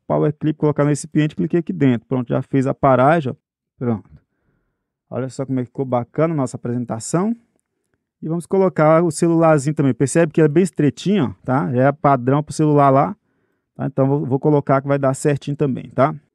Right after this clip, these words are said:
Gente, por favor, não me pergunte onde encontra essa <laughs> ferramenta perspectiva no CorelDRAW X sete, nem no CorelDRAW X oito. Não me pergunte isso,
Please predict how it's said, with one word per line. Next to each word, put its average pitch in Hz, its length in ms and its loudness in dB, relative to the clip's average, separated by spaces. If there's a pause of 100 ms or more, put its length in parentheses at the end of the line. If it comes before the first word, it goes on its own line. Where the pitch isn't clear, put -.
(140)
Gente, 147 280 2
por 180 180 0
favor, 160 460 2
não 165 80 4
me 170 120 2
pergunte 151 720 2
onde 160 220 2
encontra 165 600 2
essa 165 120 -2
<laughs> - 60 -10
ferramenta 147 540 2
perspectiva 156 680 0
no 156 80 0
CorelDRAW 135 460 -2
X - 180 -14
sete, 175 720 0 (440)
nem 135 140 0
no 160 100 0
CorelDRAW 156 520 0
X 185 260 -4
oito. 165 580 6
Não 131 220 -2
me 165 100 -4
pergunte 147 460 -4
isso, 156 540 0